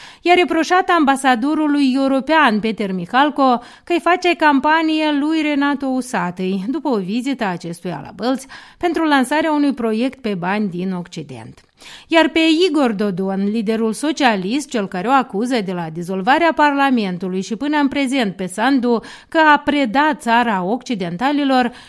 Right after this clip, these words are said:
l-a înfuriat premierul interimar, după ce Ciocoi a mers la Kiev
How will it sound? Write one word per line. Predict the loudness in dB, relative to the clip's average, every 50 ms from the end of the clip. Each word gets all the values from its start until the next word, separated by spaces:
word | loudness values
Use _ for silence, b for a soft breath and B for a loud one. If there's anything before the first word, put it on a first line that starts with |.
| B B
l-a | 2 2
înfuriat | 2 2 2 0 0 0 2 2 0 0 0
premierul | -2 -2 0 2 0 0 0 0 0 0 0 0 0
interimar, | 0 0 -2 -2 -2 -4 -2 -2 -2 -4 -4 -6 -8 -12 -14 -16 -18 -6
după | -2 0 0 0 0 -2 -4
ce | -2 -2 -4
Ciocoi | -4 -4 -8 -6 -4 -2 0 0
a | 0 -2
mers | -4 -8 -12 -12 -4
la | -2 -2 -2
Kiev | -2 -6 -8 -8 -6 -4 0 0 0